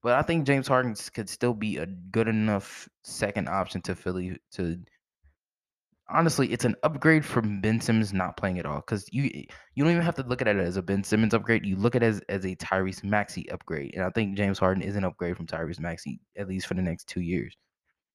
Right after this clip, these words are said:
That's one thing, though. Paul Millsap, granted, again, this isn't the Paul Millsap from twenty seventeen or whatever, when he was an all-star.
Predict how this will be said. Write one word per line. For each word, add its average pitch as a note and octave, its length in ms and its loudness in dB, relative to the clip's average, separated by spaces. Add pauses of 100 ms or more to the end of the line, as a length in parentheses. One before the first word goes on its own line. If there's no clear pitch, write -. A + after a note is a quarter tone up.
(1600)
That's A#2 320 4 (580)
one A2+ 300 6
thing, F2 300 -2
though. - 160 -14 (300)
Paul B2 180 8
Millsap, D3+ 480 6 (380)
granted, C3 360 6
again, G2 320 -2
this F#2+ 160 -6
isn't G#2+ 240 0
the - 80 -8
Paul F#2+ 280 2
Millsap F#2 420 -4
from F2+ 100 -8
twenty F#2 320 -4
seventeen F#2 800 -4
or F#2 60 0
whatever, F2+ 260 -4
when F#2 100 -2
he F#2+ 60 -2
was F#2 100 -2
an F#2+ 80 0
all-star. F#2 440 -2